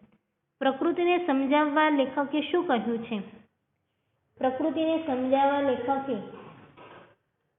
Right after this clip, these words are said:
આપ મહેનત કરીને ખાવું જોઈએ તેવું કહ્યું છે. જે મહેનત કરીને ખાય છે તે આપણી પ્રકૃતિ છે. આ પરિચ્છેદને યોગ્ય શીર્ષક આપો.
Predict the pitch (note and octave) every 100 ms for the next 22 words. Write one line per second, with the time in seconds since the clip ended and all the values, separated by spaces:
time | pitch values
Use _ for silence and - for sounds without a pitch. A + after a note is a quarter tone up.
0 | _ _ _ _ _ _ _ _ _ _
1 | A#3+ B3 C4 C4+ C#4 D4+ D4+ D4+ C#4 D4
2 | D#4+ F#4+ - - - B3 C4 B3+ B3+ C4
3 | B3 B3 C4+ D4 E4 - - A#3 A3 A#3
4 | - G#3+ F#3+ - _ _ _ _ _ -
5 | A3 C4+ B3+ B3 C4+ C4+ C#4+ C4 C#4 C4+
6 | - B3+ C4 D#4 C#4 C#4+ B3+ A3+ B3 E4+
7 | F#4 - A3+ - A#3+ A#3 A3+ A3+ G#3 G3
8 | - - _ _ - C#4 D4+ E4 E4+ E4+
9 | F4 D#4+ E4+ D4 C#4 C#4 D4 D#4 C4+ C4
10 | - C#4 C4+ B3+ G#3